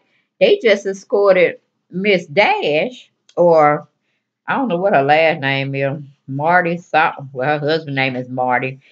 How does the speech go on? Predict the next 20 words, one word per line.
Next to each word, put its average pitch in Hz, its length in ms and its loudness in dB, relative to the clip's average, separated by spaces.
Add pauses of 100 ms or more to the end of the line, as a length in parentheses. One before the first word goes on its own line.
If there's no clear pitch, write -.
(180)
But 196 80 0
we 185 120 6
just 190 160 2
gonna 160 160 0
keep 165 200 -6
it 156 60 -2
as 147 140 -2
Stacey 139 360 -4
Dash, 127 400 0
'cause 135 200 -6
this 226 160 -4
is 175 120 -8
her 143 140 -2
fourth 139 380 -6
marriage, 123 500 -2
from 139 160 -8
what 135 180 -2
I'm 135 220 -4
understanding. 135 720 -2
So 127 320 -4